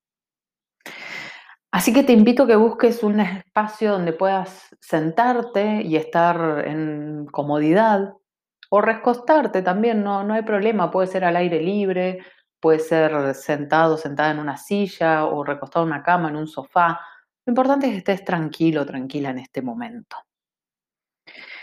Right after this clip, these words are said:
Y lo primero es, como siempre digo, observar el cuerpo, chequear que esté presente, que esté firme, pero que no esté achanchado, que no esté caído, que no esté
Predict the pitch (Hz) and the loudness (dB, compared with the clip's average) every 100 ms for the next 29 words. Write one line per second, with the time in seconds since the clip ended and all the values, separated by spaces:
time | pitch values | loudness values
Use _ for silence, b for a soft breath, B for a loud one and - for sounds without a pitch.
0 | B B _ _ _ _ _ _ _ _ | B B _ _ _ _ _ _ _ _
1 | - 214 226 233 240 262 277 262 262 277 | 2 6 6 6 6 6 6 6 6 4
2 | - 196 180 180 220 214 214 196 214 240 | 0 0 0 0 0 0 0 0 0 0
3 | 254 262 254 _ _ - 165 160 170 170 | 0 0 -4 _ _ -8 -8 -4 -4 0
4 | 196 185 180 247 254 254 - 233 233 - | 0 0 -2 0 0 0 -4 -4 -4 -14
5 | _ - 165 - 220 220 214 214 - 165 | _ -4 -4 -2 -2 -2 -6 -12 -14 -6
6 | - 165 156 156 220 220 214 208 208 - | -2 0 0 0 0 0 0 -4 -6 -8
7 | 165 175 165 - 226 233 233 175 165 170 | -2 -2 -2 0 0 2 0 2 2 2
8 | 180 180 196 202 233 - _ - 147 156 | 0 0 2 2 0 -8 _ -4 -2 -2
9 | 147 160 156 143 147 160 160 180 156 160 | -2 0 2 2 2 -2 0 0 2 2
10 | 175 147 143 147 165 - 170 156 156 | 4 2 2 -2 -2 2 4 4 -2